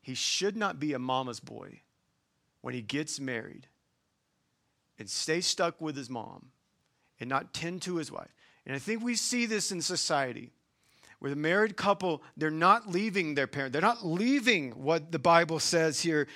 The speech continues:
A man should leave his house and take his wife, create the family. It should disrupt the family that they leave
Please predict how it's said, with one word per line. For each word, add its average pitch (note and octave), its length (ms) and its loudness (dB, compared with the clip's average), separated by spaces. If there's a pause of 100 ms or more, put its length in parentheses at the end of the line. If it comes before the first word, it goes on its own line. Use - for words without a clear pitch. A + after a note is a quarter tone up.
(240)
A D#3+ 100 2
man F#3+ 360 4
should F#3 240 2
leave G#3 520 2
his E3+ 200 0
house D#3 520 6
and C3+ 220 -6
take E3+ 300 0
his D3+ 200 -4
wife, C#3 380 6 (260)
create F#3+ 500 4
the G3 100 2
family. D3 680 -2 (720)
It A3 300 4 (260)
should C#4 720 8 (100)
disrupt A3 800 4
the F#3 120 0
family F#3 720 0 (640)
that D#3 160 -6
they E3+ 160 4
leave D#3 580 0